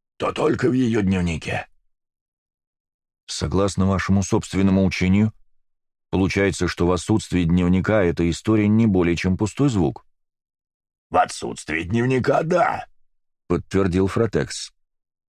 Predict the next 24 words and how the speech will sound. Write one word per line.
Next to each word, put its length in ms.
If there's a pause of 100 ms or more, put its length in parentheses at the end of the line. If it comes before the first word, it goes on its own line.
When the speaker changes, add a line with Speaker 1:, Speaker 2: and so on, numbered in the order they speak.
(280)
Speaker 1:
Но 200
мы 160
не 140
сидели 400
сложа 400
руки. 400 (720)
Нам 180
удалось 420
обнаружить 540
две 260
подсказки 680
касательно 580
его 300
местонахождения. 1300 (640)
Первое — 580 (460)
это 240
очень 380
древнее 420
упоминание 840
о 60
горе 320
под 180
названием 640
Велнориганус, 1200